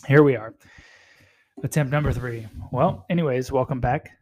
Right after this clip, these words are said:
to, uh, Tangle Tales. I'm Andy. I'm the host of this podcast, and you are listening to the second installment of Wecipe Wednesday. Last episode was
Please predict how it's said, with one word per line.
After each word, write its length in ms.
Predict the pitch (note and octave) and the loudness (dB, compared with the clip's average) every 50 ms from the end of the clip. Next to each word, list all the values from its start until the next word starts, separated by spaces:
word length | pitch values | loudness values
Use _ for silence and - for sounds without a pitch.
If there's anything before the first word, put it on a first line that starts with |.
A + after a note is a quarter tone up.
| _ _ _ - | _ _ _ -16
to, 340 | - - A#2+ A#2 A2+ A#2 A#2 | -10 -8 -8 -8 -8 -8 -10
uh, 280 | A2+ A2+ A2+ A#2 B2+ - | -10 -10 -10 -12 -12 -6
Tangle 280 | - C#3+ C3 B2 B2 | -4 -4 -2 -2 -4
Tales. 400 | A#2 - B2+ B2+ C#3 D#3+ D3+ C#3 | -4 -2 -2 -2 0 -2 -2 -2
I'm 240 | A#2+ A2 A2+ A2+ A#2 | -4 -6 -8 -10 -12
Andy. 400 | A2+ A2+ A#2 A#2+ C3+ E3+ F3 - _ _ _ _ _ _ - | -10 -10 -10 -8 -10 -10 -12 -14 _ _ _ _ _ _ -16
I'm 540 | E3+ B2 A#2 A2+ A2+ A#2 A#2 A#2 A#2+ A#2 A#2 | -14 -12 -12 -10 -12 -12 -12 -12 -12 -14 -10
the 180 | A#2 A#2+ A#2 - | -8 -8 -8 -6
host 500 | - B2+ B2 D3+ - - - _ _ _ _ _ - | -6 -8 -8 -8 -10 -14 -20 _ _ _ _ _ -8
of 440 | B2 A#2 A#2 A#2 A#2 A#2 A#2 A#2+ A#2 | -6 -6 -4 -6 -6 -8 -10 -10 -8
this 180 | B2 A#2 A2 - | -8 -8 -8 -4
podcast, 560 | - B2 A#2+ A#2+ - - C3+ C#3+ D3+ - - - - | -4 -4 -4 -4 -4 -6 -6 -6 -6 -8 -14 -16 -14
and 580 | D3 B2+ B2+ B2+ A#2+ A#2+ B2 B2 B2 B2 B2 | -12 -12 -12 -12 -10 -10 -8 -8 -8 -8 -6
you 220 | B2 D3 D#3+ C#3+ C3 | -4 -2 0 0 0
are 200 | B2 B2 B2+ A#2+ | -2 -6 -6 -6
listening 440 | C3+ C#3 - - - C3 B2+ C3 C3 | -6 -6 -6 -8 -14 -12 -12 -12 -12
to 180 | - C3 B2 | -12 -12 -10
the 100 | A#2+ A#2+ | -8 -8
second 340 | A2+ - - D#3 - - C3+ | -8 -6 -6 -6 -6 -6 -12
installment 680 | A#2+ A#2+ - - - D3 B2+ B2 B2+ C3 C3 C#3 - - | -10 -10 -12 -10 -10 -8 -8 -8 -8 -8 -8 -8 -8 -10
of 340 | D3 C3 B2 B2 B2 B2+ - | -10 -8 -8 -8 -10 -12 -10
Wecipe 540 | C3+ C3 C#3 D3 - - D3+ - - D3 C#3+ | -6 -2 -2 -2 -2 -4 -8 -4 -2 -2 0
Wednesday. 560 | C#3+ D#3+ F3 F3 D#3 - - A#2+ A2 - _ _ _ _ _ _ _ - - F#2+ F#2+ _ _ _ _ _ _ _ _ _ - - | 0 0 -2 -4 -6 -6 -8 -10 -10 -10 _ _ _ _ _ _ _ -12 -12 -12 -12 _ _ _ _ _ _ _ _ _ -8 -6
Last 340 | C3 B2 B2 A2+ - - | -4 -4 -4 -4 -4 -4
episode 520 | - D3 C3+ - A2+ - C#3 C3+ C3 C3+ C#3 | -4 -4 -4 -4 -8 -6 -6 -4 -4 -6 -6
was 460 | C3+ B2+ A#2+ A#2 A#2 A#2 A#2 A#2 | -6 -8 -8 -8 -8 -8 -10 -12